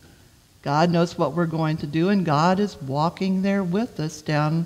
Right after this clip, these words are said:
whatever path that it is. God remains in relationship with us, and if we maintain that relationship, I believe that when we inquire, we'll feel God's presence in relationship.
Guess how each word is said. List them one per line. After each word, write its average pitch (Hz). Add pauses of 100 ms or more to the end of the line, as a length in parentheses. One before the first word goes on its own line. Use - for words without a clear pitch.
(500)
whatever 165
path 180
that 147
it 143
is. - (460)
God 196
remains 196
in 170
relationship 160
with 127
us, - (360)
and 156
if 151
we 208
maintain 240
that 160
relationship, 143 (500)
I 165
believe 180
that -
when 156
we 208
inquire, 185 (380)
we'll 147
feel 151 (120)
God's 135
presence 143
in 139
relationship. -